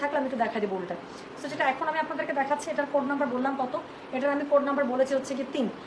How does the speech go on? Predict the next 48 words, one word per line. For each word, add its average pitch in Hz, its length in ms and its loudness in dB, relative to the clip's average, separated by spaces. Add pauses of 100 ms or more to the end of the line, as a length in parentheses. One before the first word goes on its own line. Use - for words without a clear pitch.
(160)
So, - 120 0
এটা 294 180 6
হচ্ছে 320 200 0
কি 294 100 0
দেখেন, 240 220 4
এই 226 60 -4
যে - 120 4
পাটটা 233 300 2
দেওয়া 233 160 6
আছে 254 180 -2
খুবই 269 220 -4
সুন্দর 269 260 0
না? 302 40 -4 (380)
So, - 60 2 (100)
এগুলো 254 180 2
আপু 285 80 -2 (100)
পরে 269 200 8
খুবই 254 240 2
আরাম, 202 220 2
রিভা 254 240 2
পরে 254 140 4 (140)
খুবই 254 200 -4 (140)
আরাম। 185 160 -2 (280)
তো 262 120 -4
যার 254 180 8
কাছে 311 180 0
এটা 320 180 -4
ভালো 254 160 2
লাগবে, 269 200 2 (120)
কোড 277 160 8
অ্যাড্রেস 254 240 0
কন্ট্যাক্ট 240 260 -2
নাম্বার 226 200 -2
দিয়ে 254 140 -2
মেসেজ 220 240 -6
করে 226 140 0
দিতে 220 140 0
হবে 220 140 -4
গয়না 190 220 2
বাক্স 180 140 -10 (100)
পেজে। 170 180 -10 (320)
So, - 120 2
এটা 302 180 2
হচ্ছে 285 200 -2
কি 285 80 -2
এটার 285 180 4
ওড়নাটা, 247 320 0 (180)
আবারও 254 180 4